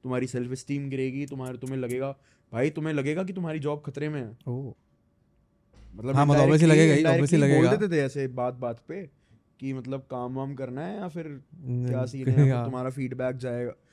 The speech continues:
Speaker 1: भाई सब कुछ, सेल्स का प्रेशर भाई।
Speaker 2: सेल्स का प्रेशर तो अलग है। सेल्स के
Speaker 1: तो
Speaker 2: प्रेशर से डील नहीं कर पाता मैं कभी।
Speaker 1: तो भाई वो पूरी चीज़ एक्सपीरियंस करना।
Speaker 2: हम्म।
Speaker 1: फिर मैं ऐसा बंदा था कि इंट्रोवर्ट हूँ मैं।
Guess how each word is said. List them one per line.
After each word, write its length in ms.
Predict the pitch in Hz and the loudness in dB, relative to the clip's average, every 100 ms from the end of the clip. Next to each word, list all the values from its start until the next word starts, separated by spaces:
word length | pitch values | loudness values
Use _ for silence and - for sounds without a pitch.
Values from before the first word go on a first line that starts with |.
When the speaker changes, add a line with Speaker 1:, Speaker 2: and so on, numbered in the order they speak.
| _ _ - | _ _ -4
Speaker 1:
भाई 140 | 160 | -2
सब 280 | - 175 - | -2 -6 -2
कुछ, 360 | 202 160 - _ _ | -2 -2 -6 _ _
सेल्स 280 | - 151 156 | -4 -4 -4
का 80 | 180 | -6
प्रेशर 340 | 160 156 185 | -4 -4 -4
भाई। 320 | 135 143 170 | -4 -4 -6
Speaker 2:
सेल्स 240 | 113 110 - | -8 -10 -10
का 100 | - | -14
प्रेशर 300 | - - 110 | -14 -14 -12
तो 100 | - | -12
अलग 260 | - - | -12 -12
है। 120 | - - _ _ _ _ _ _ | -14 -18 _ _ _ _ _ _
सेल्स 260 | - 147 156 | -2 2 2
के 60 | 160 | 2
Speaker 1:
तो 60 | |
Speaker 2:
प्रेशर 180 | 139 135 | 2 2
से 60 | 135 | 0
डील 200 | 127 123 | 0 -2
नहीं 100 | 113 | -4
कर 120 | 104 | -8
पाता 280 | 107 113 113 | -10 -8 -8
मैं 100 | 113 | -6
कभी। 220 | 113 120 _ _ _ | -8 -10 _ _ _
Speaker 1:
तो 80 | 156 | -14
भाई 300 | 147 143 190 | -8 -4 -4
वो 320 | 135 135 165 170 | -6 -6 -6 -6
पूरी 260 | 151 151 170 | -6 -6 -6
चीज़ 260 | 156 156 | -10 -10
एक्सपीरियंस 460 | 151 - 147 139 143 | -10 -10 -8 -6 -8
करना। 480 | - 120 123 123 123 | -10 -8 -8 -8 -8
Speaker 2:
हम्म। 280 | 113 117 113 | -8 -6 -8
Speaker 1:
फिर 300 | - 170 180 | -8 -6 -4
मैं 360 | 165 156 170 147 | -2 -2 -2 -4
ऐसा 220 | 143 160 | -6 -6
बंदा 280 | 147 147 147 | -6 -6 -6
था 100 | 147 | -6
कि 100 | 156 | -6
इंट्रोवर्ट 540 | 139 135 143 139 135 | -6 -6 -4 -6 -6
हूँ 100 | 131 | -8
मैं। 140 | 127 | -10